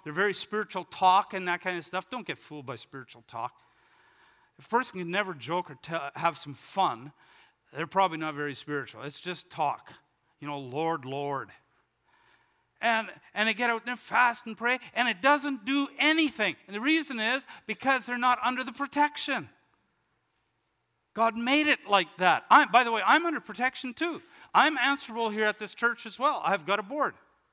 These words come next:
And they, as individuals, are accountable to me.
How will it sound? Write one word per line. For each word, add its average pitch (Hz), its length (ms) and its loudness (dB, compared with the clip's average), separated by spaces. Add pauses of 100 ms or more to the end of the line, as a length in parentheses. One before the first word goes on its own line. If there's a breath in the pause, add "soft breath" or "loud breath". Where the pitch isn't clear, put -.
(1700)
And 226 200 4
they, 277 260 4
as 226 240 2
individuals, 254 800 -2
are 233 100 6
accountable 285 500 2
to 294 120 -8
me. 349 300 0